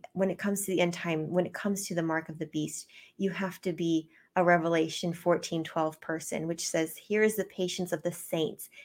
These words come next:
Here are they that keep the commandments of God and the faith of Jesus." And that means keeping all ten of the, of the commandments, including the fourth, which is seventh day Sabbath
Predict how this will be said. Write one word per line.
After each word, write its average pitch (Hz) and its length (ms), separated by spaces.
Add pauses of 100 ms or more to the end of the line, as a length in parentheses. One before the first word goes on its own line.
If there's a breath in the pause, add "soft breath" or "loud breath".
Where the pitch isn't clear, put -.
Here 220 240
are 220 60
they 190 200
that - 220
keep 277 360
the 240 80
commandments 180 520
of 165 120
God 160 280 (340 loud breath)
and 175 120
the 170 60
faith 165 320
of 160 80
Jesus." 156 520 (360 loud breath)
And 170 280
that - 200
means 175 240
keeping 175 400
all 175 240
ten 175 200
of 160 80
the, 160 140 (280)
of 160 120
the 156 80
commandments, 156 540
including 190 360
the 185 80
fourth, 165 380
which - 200
is 156 140
seventh 170 640
day 160 160
Sabbath 156 480